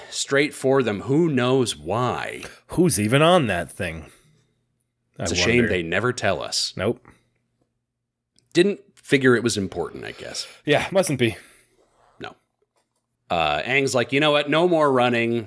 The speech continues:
Speaker 1: Let's just see kinda what this is all about." Uh, and the train stops, and one of the cars opens up, and barreling out of it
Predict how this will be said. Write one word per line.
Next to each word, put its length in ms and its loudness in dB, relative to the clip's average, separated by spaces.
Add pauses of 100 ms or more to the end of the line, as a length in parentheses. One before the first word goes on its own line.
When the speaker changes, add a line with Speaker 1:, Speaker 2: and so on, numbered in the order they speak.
(140)
Speaker 1:
Let's 260 0
just 240 -2
see 400 -2
kinda 240 -2
what 300 -2
this 180 0
is 100 -4
all 200 2
about." 440 -6 (1080)
Uh, 220 -10
and 80 -4
the 60 -2
train 300 2
stops, 600 0 (600)
and 220 -10
one 180 4
of 160 0
the 240 -4
cars 640 0
opens 400 -2
up, 260 0
and 220 -8 (300)
barreling 600 2
out 280 2
of 120 0
it 320 -2